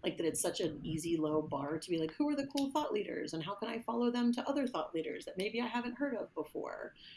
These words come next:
Or somebody who's not a thought leader yet, but says a bunch of really smart stuff in a space that I'm passionate about.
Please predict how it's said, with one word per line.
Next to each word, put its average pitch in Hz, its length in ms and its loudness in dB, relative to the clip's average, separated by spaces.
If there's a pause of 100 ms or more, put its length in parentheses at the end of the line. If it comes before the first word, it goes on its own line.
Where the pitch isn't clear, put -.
(140)
Or - 80 -2
somebody 214 240 0
who's 220 120 0
not 240 140 2
a 247 40 -2
thought 240 200 0
leader 254 180 0
yet, 269 320 2
but - 120 -12
says 185 160 0
a 233 40 4
bunch 240 200 0
of 220 100 -6
really 240 180 4
smart 254 300 -2
stuff 285 260 -2
in 202 60 -2
a 180 80 -2
space - 300 -2
that - 100 -2
I'm - 100 -6
passionate - 420 -8
about. - 380 -6